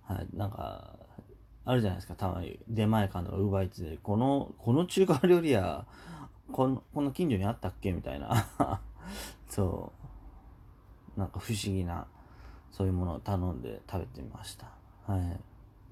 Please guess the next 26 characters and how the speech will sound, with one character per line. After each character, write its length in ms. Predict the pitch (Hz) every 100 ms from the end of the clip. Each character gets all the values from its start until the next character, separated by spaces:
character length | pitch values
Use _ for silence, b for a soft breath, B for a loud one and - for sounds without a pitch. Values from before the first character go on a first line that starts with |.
| B B B 110
で 120 | 135
で 100 | 101
す 140 | -
ね、 220 | 90 62 52 - B B B B
ま 100 | -
あ、 20 | 120
ス 80 |
テ 100 | -
ィ 100 | 262
ッ 20 | -
ク 100 | 110
は 80 |
持 160 | 104 104
た 160 | 120 123
な 120 | 90
い 60 | -
と 260 | - - - -
言 140 | 110
っ 20 | 104 -
た 120 | 110
ん 80 | 98
で 80 | 76
す 100 | -
け 100 | 85
ど 140 | 82
も、 300 | 87 85 73